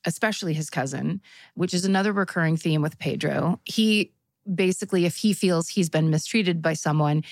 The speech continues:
he becomes obsessed with getting revenge. So his next violent incident takes place a year later when he's fourteen.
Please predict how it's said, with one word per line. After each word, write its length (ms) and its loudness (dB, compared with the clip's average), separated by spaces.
he 160 2
becomes 400 0
obsessed 800 -4
with 200 0
getting 320 0
revenge. 640 -4
So 160 0
his 160 2
next 280 0
violent 500 2
incident 500 0
takes 240 -2
place 280 -2
a 40 -2
year 180 2
later 300 2
when 120 -2
he's 140 -2
fourteen. 600 0